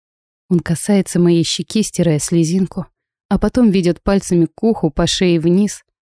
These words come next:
запуская волны мурашек по моему телу. Он сразу тянулся к тебе, но я почти смирился с тем, что никогда не встречу свою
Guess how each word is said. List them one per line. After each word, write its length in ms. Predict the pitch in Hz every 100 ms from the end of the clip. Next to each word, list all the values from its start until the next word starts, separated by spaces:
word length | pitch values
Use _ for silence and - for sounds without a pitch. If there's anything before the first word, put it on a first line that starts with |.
| _
запуская 560 | 185 185 170 - 180 170
волны 260 | 180 170
мурашек 500 | 170 180 202 156 - _
по 80 | 170
моему 340 | 165 165 165
телу. 420 | - - 165 156 - _ _ _ _ _ _ _ _ _ -
Он 140 | 170
сразу 440 | 143 - 190 196 151
тянулся 500 | - 156 156 139 175
к 80 | -
тебе, 360 | 170 160 151 - _ _
но 120 | - 175
я 160 | 156
почти 320 | 151 - -
смирился 580 | - 190 180 190 185 -
с 80 | -
тем, 220 | - 208
что 220 | - -
никогда 400 | 160 160 165 180
не 120 | 208 156
встречу 400 | - 175 160 160
свою 300 | - 160